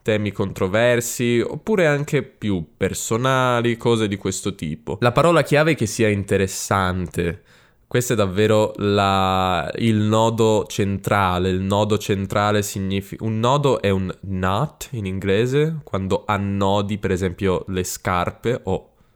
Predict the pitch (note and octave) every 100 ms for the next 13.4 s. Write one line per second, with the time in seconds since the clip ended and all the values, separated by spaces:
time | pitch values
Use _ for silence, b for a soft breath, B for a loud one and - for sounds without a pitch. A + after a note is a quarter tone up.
0 | _ - G#2+ B2 A2+ G#2+ - - G2+ G2
1 | G2 G2 G2 - G2 F2 F2 F#2 F2+ -
2 | - E2 - - F#2 F2+ - E2+ E2 b
3 | b b b b - F#2+ F2+ - - F#2
4 | - _ G#2+ F#2+ - G#2+ A2+ G2 G#2 G2+
5 | - G#2 G#2 A2 G#2+ G#2 G2 G2 - A2
6 | A2+ G2+ F2+ F#2+ F#2 F2+ F#2+ F2 E2 -
7 | - C#3 D#3+ B B B - G#2+ A#2 B2
8 | A2 A2 G#2+ G#2+ A#2+ - G#2+ G#2 A2 -
9 | A#2+ A#2 A#2 A#2 - G2 G2+ - A2 A#2+
10 | - A2+ F2+ F2+ - G#2 G2+ G#2 G#2 G2
11 | G2+ G2 F#2 F#2 G2+ G2+ - - F2 F2+
12 | G2 F#2 E2 G2+ F2 E2 G2 F#2 F2+ F2
13 | E2 E2 E2